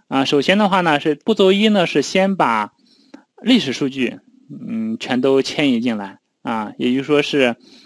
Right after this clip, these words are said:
呃，我，我，我比如说有些数据，我，我是历史数据不，不常变化的，我会把它迁移进来。然后等到迁移的差不多的话呢，啊，因为你有些数据可能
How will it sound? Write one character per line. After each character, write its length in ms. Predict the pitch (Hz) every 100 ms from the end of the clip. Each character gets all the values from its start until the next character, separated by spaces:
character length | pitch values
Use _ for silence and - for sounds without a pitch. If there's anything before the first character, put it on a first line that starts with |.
| _ _
呃， 240 | - 123
我， 200 | 123 120 123
我， 200 | 123 -
我 340 | - 127 123 123
比 140 | 127
如 80 | 120
说 160 | 147
有 80 | 131
些 120 | 123
数 160 | 143 160
据， 300 | 143 135 113
我， 260 | - 117 113
我 160 | 113 117
是 180 | 151
历 140 | 151 180
史 120 | 123
数 140 | 113
据 280 | 127 117 117 _ _
不， 140 | 175
不 140 | 165 190
常 160 | 165
变 160 | 208 180
化 160 | 196
的， 200 | 131 101 _
我 120 | - 117
会 120 | 123
把 140 | 113
它 120 | 110
迁 280 | 113 135 120
移 60 | 113
进 160 | 117
来。 220 | 104 98 - _ _ - - -
然 140 | 147 170
后 160 | 214
等 100 | 170
到 100 | 165
迁 200 | 180 214
移 40 | 208
的 120 | 190
差 160 | - 196
不 100 | 175
多 120 | 202
的 120 | 196
话 180 | 151 127
呢， 280 | 123 110 - _ _ _ _
啊， 420 | - - 117 110 117
因 140 | 147
为 180 | 143 143
你 280 | 131 120 117
有 140 | 131 117
些 140 | 151
数 160 | 143 165
据 200 | 143 123
可 300 | - - 101
能 400 | 101 110 131